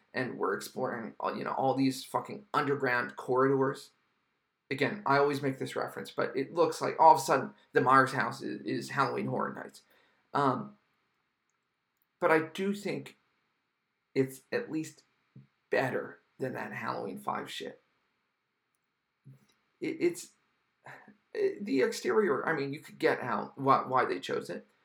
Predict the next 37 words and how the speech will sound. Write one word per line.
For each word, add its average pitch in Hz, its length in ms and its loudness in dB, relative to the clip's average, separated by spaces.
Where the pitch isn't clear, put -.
The 190 220 -2
issue - 340 -2
here - 460 -8
is 139 140 -8
that 202 140 -2
our 139 260 2
first 196 320 -4
introduction 135 640 -4
to 156 200 -4
it, 202 100 -6
we 165 100 -6
don't 202 220 0
even 196 160 -6
get 156 140 0
a 131 40 0
clear 139 320 -2
shot - 460 -2
of - 100 -6
the - 80 -8
house, - 360 -8
and 127 180 -6
we 143 140 -4
have 139 220 -4
shitty 143 580 -6
two 147 160 -6
thousand 123 300 -2
two 123 180 -6
hip-hop - 420 -6
playing - 260 -8
over - 220 -14
it. - 60 -18
That's 180 240 2
this - 200 -6
movie 135 200 0
in 120 80 -2
a 104 60 -6
nutshell. - 420 -4